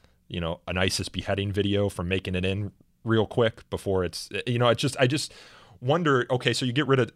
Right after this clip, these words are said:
two thirty liability for this stuff. I don't see how the platforms then can even do their jobs, can service any content. I mean, does it all need to go through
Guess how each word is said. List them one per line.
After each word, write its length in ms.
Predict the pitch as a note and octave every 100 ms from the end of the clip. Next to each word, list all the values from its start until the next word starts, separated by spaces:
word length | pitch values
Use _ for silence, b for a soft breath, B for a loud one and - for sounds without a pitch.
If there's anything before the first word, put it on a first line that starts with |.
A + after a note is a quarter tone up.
| -
two 140 | -
thirty 260 | A#2+ A#2 A2
liability 500 | G2+ G2 F#2+ B2 A2
for 140 | -
this 140 | F2+ E2
stuff. 260 | - F2 -
I 100 | A#2+
don't 220 | C3+ D#3+
see 200 | - D3
how 160 | B2+ C#3
the 140 | B2
platforms 760 | - C#3 D3+ - A2 A2 G#2+ -
then 340 | A2 A2+ A#2
can 180 | - B2 -
even 480 | C3+ B2+ B2 A2+ G2
do 300 | A#2+ C3 B2
their 240 | G#2 G#2
jobs, 640 | G2+ F#2+ A2+ G#2+ D#2 E2+
can 180 | - A#2
service 400 | G#2 C3 A#2 -
any 240 | D3 F#3+ F#3+
content. 640 | - F#2+ E2+ - D#2 D#2 b b b b
I 20 |
mean, 120 | A#2
does 160 | B2 B2
it 80 | B2+
all 240 | A#2 C3
need 160 | C3+ C3+
to 80 | A#2+
go 180 | A2+ A#2
through 560 | - G#2 A#2+ C3 B2+